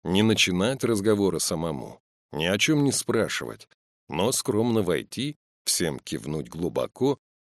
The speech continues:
и сесть отдельно или стать у окна. И не может быть, чтобы не заметили, не завязали бы разговора с милым застенчивым фронтовиком, выуживающим пожелтевшими заскорузлыми пальцами папироску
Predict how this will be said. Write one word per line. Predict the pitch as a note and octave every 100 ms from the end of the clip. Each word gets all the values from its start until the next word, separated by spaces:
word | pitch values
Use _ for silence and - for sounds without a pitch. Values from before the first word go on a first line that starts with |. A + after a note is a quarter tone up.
| _
и | - F3+
сесть | - E3 C3 - -
отдельно | G#2+ D2+ F2+ F#2+ F2+ D#2 - _
или | A2 F#2+
стать | F2+ - B2+
у | G#2
окна. | D#2 A#1+ A#1 A#1 - _ _ _ _ _ _ _
И | D3
не | F#3+
может | F#3 C3 E2+ E2+
быть, | F2+ -
чтобы | - F2+ D2+
не | F2
заметили, | E2+ F#2+ G#2+ - - - - _ _
не | D#2+ G2
завязали | G2 G#2+ G2 A2+ F#2+
бы | F2
разговора | F#2 D#2+ F#2+ A#2+ G2+
с | F2 -
милым | G#2 C3 G#2+
застенчивым | F2+ F2+ - - C3 G#2 G2+ F#2 E2+
фронтовиком, | G2+ F#2 E2 F2 F2 - A#2 C2 - _ _
выуживающим | - C#2 G2 F3 B2 A#2 A#2 A2 - A2+ G2
пожелтевшими | G#2+ F#2 G#2+ G2+ B2+ - - F2+
заскорузлыми | D#2 F2 - F2+ A2+ F#2 F#2+ F2+
пальцами | - G#2+ F2+ - E2 D#2
папироску | F2 D#2 A#2+ C3+ - A2